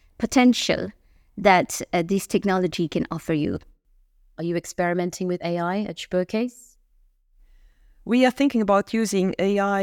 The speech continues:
Speaker 3: in knowledge management, uh, about using it in personalized marketing,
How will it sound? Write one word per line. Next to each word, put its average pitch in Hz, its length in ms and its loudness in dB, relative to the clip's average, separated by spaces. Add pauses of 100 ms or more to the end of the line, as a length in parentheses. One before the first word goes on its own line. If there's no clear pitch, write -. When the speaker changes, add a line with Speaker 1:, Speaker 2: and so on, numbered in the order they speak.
(140)
Speaker 3:
in 185 460 0
knowledge 214 400 0
management, - 640 -8 (460)
uh, 175 120 0
about 202 300 0
using 226 240 0
it 196 100 -4
in 190 160 -2
personalized 190 640 -2
marketing, - 600 -2